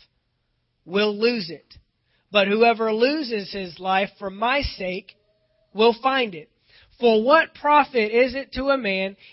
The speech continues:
if he gains the whole world and loses his own soul? What will a man give in exchange for his soul? For the Son of Man will come in the glory of his Father there with his angels, and then he will reward each according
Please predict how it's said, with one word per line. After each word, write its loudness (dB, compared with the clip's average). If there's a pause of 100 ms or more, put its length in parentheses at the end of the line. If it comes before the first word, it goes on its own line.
if 4
he -4
gains 2
the 4
whole 4
world 4 (520)
and 4
loses 0
his -6
own 0
soul? -2 (680)
What 4
will 6
a 2
man 2
give 4
in 2
exchange -2
for -6
his -8
soul? -14 (840)
For 6
the 4
Son 4
of 4
Man 4
will 0
come 0
in -8
the -8
glory 4
of -2
his -10
Father 2
there -2 (320)
with 6
his 4
angels, -6 (260)
and -6
then 4
he -6
will -4
reward 2
each -8
according -6